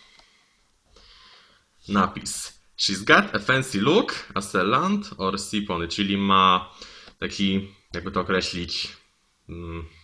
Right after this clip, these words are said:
fikuśny wygląd, zarówno jako kucyk, e, lądowy, jak i morski. E, co my tu mamy? "Zabawka nieprzeznaczona do zabawy w wodzie". No tak, fajna syrenka.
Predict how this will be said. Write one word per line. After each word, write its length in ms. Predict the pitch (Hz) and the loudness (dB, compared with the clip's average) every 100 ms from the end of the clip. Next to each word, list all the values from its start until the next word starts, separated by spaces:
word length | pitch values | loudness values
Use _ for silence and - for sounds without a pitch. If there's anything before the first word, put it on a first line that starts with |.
| _ - - - - _ - | _ -14 -14 -20 -20 _ -12
fikuśny 680 | 95 - 185 - 220 233 240 - - _ _ _ - | -6 0 2 4 6 6 4 -6 -20 _ _ _ -10
wygląd, 680 | - 131 147 151 151 147 - - - - | -2 2 4 4 2 -2 -12 -20 -20 -6
zarówno 240 | 104 104 | -2 0
jako 160 | 104 104 | 0 -2
kucyk, 720 | 104 104 - 101 95 - - | -6 -8 -2 0 0 -4 -6
e, 40 | 90 87 85 | -2 0 0
lądowy, 460 | 87 95 95 92 90 | 0 0 0 0 0
jak 240 | 82 - | -2 -4
i 140 | 85 80 | -8 -8
morski. 600 | 69 71 78 - - 76 - - - - - _ _ _ _ _ _ _ _ _ _ _ _ _ _ _ _ _ _ - | -6 -6 -6 -10 -10 -12 -14 -20 -20 -20 -20 _ _ _ _ _ _ _ _ _ _ _ _ _ _ _ _ _ _ -8
E, 300 | 113 107 104 | -4 -2 -2
co 140 | 101 | -4
my 120 | 92 90 | -6 -6
tu 140 | 98 | -6
mamy? 300 | 127 139 120 | -4 -4 -4
"Zabawka 500 | 98 107 170 202 143 | 0 2 2 2 0
nieprzeznaczona 580 | 127 120 98 95 123 120 | 0 -2 -2 -2 -2 -4
do 100 | 104 | -4
zabawy 380 | 95 98 98 95 | 0 0 0 0
w 80 | |
wodzie". 340 | 92 80 78 80 78 - - - - - | 0 0 0 -4 -6 -14 -14 -14 -14 -8
No 120 | 185 | -4
tak, 180 | 78 - | -2 2
fajna 240 | 143 131 | 4 4
syrenka. 540 | - 98 78 73 71 | 2 2 0 -2 -8